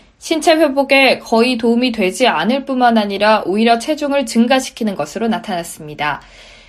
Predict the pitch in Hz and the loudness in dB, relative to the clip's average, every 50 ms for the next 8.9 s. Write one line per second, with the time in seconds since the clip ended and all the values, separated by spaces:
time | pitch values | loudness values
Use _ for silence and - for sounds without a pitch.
0 | - _ _ _ - 233 254 240 294 302 294 349 359 349 349 339 330 311 311 302 | -20 _ _ _ -2 0 2 4 4 2 4 6 6 6 6 6 6 4 4 4
1 | 294 285 277 269 269 269 - 285 285 277 - 330 311 320 302 302 294 294 269 262 | 4 4 4 4 2 2 0 0 0 0 -2 0 2 2 2 2 4 2 2 2
2 | 262 - 285 269 262 220 160 165 190 214 247 240 233 254 233 226 220 220 220 202 | 2 4 4 4 4 4 2 0 0 -2 -2 -2 -2 0 2 2 2 2 0 -2
3 | 190 185 156 160 175 165 139 - - - _ _ _ _ _ - 196 214 240 247 | -2 -2 -2 -2 -2 -4 -4 -6 -18 -20 _ _ _ _ _ -2 2 4 4 4
4 | 254 240 233 247 226 226 - 247 240 240 233 226 - 233 240 254 262 247 233 226 | 4 4 2 -2 -2 0 2 4 4 4 4 2 0 2 4 4 4 2 2 2
5 | 214 185 175 - - 247 233 226 226 - - - - 240 226 269 277 262 226 - | 0 0 0 -2 0 0 0 0 0 -8 -12 -8 -6 -2 0 2 2 2 2 2
6 | 180 220 247 254 254 233 240 240 226 240 240 240 240 233 - 311 311 302 294 294 | 2 2 2 2 0 -2 -2 0 4 4 4 4 2 0 -4 -2 2 2 2 2
7 | 294 - 196 196 226 277 285 - - 277 269 262 247 214 185 196 208 226 233 226 | 2 0 -4 0 0 0 0 0 -2 -2 0 0 0 0 -4 -4 -2 0 0 0
8 | 220 220 220 220 - 185 180 190 185 185 - 170 156 - - 151 123 - | 0 -2 -4 -4 -4 -6 -4 -2 -4 -4 -4 -6 -8 -8 -8 -10 -10 -10